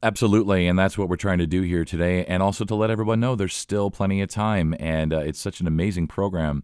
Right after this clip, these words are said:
So those of us who have carried, uh, debt around most of our adult lives, we, we know the answer to this question,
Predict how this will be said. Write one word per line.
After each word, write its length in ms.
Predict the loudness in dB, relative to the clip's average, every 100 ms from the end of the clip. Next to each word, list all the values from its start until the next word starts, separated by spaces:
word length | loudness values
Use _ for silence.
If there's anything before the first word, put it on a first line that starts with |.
| -10 -20 -20 -8
So 260 | 2 2 4
those 180 | 4 6
of 60 |
us 140 | 6 4
who 80 | 2
have 120 | 2
carried, 440 | 2 4 4 4
uh, 100 | 2
debt 300 | 2 2 2 2
around 480 | 2 4 4 4
most 280 | 4 2 2
of 80 | 0
our 160 | 2 2
adult 320 | 2 2 2
lives, 400 | 2 2 2 0
we, 240 | 0 -2
we 180 | -2 0
know 160 | 2 4
the 180 | 4
answer 220 | 2 0 -4
to 100 | -2
this 200 | -4 -2
question, 580 | 0 0 0 -2 -2